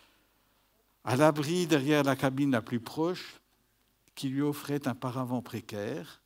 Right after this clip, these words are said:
elle a commencé par se dévêtir à la hâte,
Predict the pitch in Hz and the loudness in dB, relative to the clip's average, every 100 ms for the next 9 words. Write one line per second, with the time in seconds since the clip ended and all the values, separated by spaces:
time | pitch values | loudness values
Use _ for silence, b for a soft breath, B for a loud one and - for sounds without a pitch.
0 | _ b b b b 117 131 135 180 165 | _ b b b b -2 -2 -2 -2 0
1 | 156 - 160 165 151 135 - 131 135 135 | -2 0 2 2 -2 -6 -4 -4 -2 -2
2 | 135 135 143 147 - 117 117 - 113 123 | -4 -4 -6 -6 -4 0 0 2 0 0
3 | - - | -6 -18